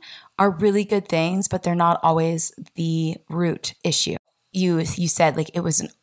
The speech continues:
it was all an act. I don't think it was all an act. And I think we have to give ourselves grace and recognize that this healing and this, this confidence comes in waves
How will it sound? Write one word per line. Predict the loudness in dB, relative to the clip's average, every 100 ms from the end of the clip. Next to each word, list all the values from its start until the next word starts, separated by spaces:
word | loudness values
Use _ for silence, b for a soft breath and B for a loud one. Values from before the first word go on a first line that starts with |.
| _
it | -2
was | 0 2 2
all | 4
an | 2 0
act. | -2 -4 -6 -16 -18 B B B 0
I |
don't | 2 2
think | 0 0
it | 2
was | 2 2
all | 4 4
an | 2 0
act. | -2 -2 -4
And | -4
I | -2
think | -4 -4
we | 0
have | 0 0 -2
to | -2
give | 0 0
ourselves | 2 2 2 0
grace | -2 -2 0 0 -2 B B B B B
and | 0 2
recognize | 2 2 -2 0 0 2
that | 0 0
this | 0 -2
healing | -2 -4 0 2 2 2 0
and | -2 -2
this, | 0 -2 -4 B B -2
this | 0 2
confidence | -2 0 2 2 0 -2 0 0 0 0 B B B _ _ _ _ _ _ _
comes | -2 2 2 2 0 0 -4 _ _ _
in | -4 0 2
waves | 4 4 2 0